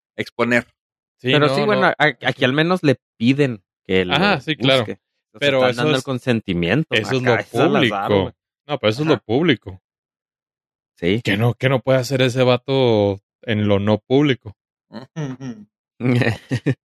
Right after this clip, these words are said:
Speaker 2: Sí, de hecho, también eso, soy muy fan, sí, de ese güey.
Speaker 3: <laughs>
Speaker 2: Pero también hay,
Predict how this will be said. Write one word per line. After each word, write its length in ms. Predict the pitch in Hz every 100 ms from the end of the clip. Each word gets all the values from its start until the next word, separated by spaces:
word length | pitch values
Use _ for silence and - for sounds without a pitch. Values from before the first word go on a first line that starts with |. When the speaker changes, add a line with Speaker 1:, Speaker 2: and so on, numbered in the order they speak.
| _ _ _ - - _
Speaker 2:
Sí, 200 | 127 147
de 60 | 147
hecho, 200 | - 175
también 340 | 160 131 143
eso, 380 | 139 151 139 127
soy 180 | - 123
muy 140 | 131
fan, 320 | 117 131 120 - 123 -
sí, 260 | - 117
de 120 | 101 98
ese 180 | -
güey. 300 | 110 123 175 - _ -
Speaker 3:
<laughs> 580 | - 147 - 403 330
Speaker 2:
Pero 200 | 269 123
también 400 | 110 123 117 117 123
hay, 140 | 135